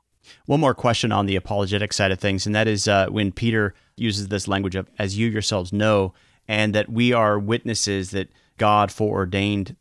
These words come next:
to testify to these things. Do you think that our job, one of our jobs as modern advocates for the truth of these things, is that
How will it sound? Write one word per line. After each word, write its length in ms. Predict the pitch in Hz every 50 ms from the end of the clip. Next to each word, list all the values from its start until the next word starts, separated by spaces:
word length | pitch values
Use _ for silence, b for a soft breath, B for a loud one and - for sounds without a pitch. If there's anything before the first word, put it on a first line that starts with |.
| -
to 400 | - - 107 98 95 95 95 92 - _ _ -
testify 460 | - 117 127 131 - - 107 95 90
to 80 | 90 87
these 220 | 90 90 90 -
things. 400 | - 98 92 87 87 90 - - b b b b b b b b b
Do 100 | - 117
you 100 | 135 175
think 380 | 175 - - 160 151 131 - - -
that 220 | 110 117 107 - _ _ _ -
our 340 | 107 127 165 196 180 135 120
job, 380 | 101 107 104 98 95 95 107 120
one 100 | 151 196
of 100 | 185 123
our 120 | 101 95
jobs 480 | 87 95 92 85 85 85 - - - - -
as 220 | - 104 101 92 98
modern 640 | 104 104 107 113 123 143 139 117 98 92 90 90 90 _ _ _ _ -
advocates 560 | 98 104 107 107 110 110 - - 98 - -
for 180 | - - 107 95
the 260 | 90 95 95 104 101
truth 300 | - - 143 151 143 127
of 80 | 104
these 180 | 92 104 95 -
things, 220 | - 104 104 98
is 200 | 120 117 104 -
that 180 | - 117 110 -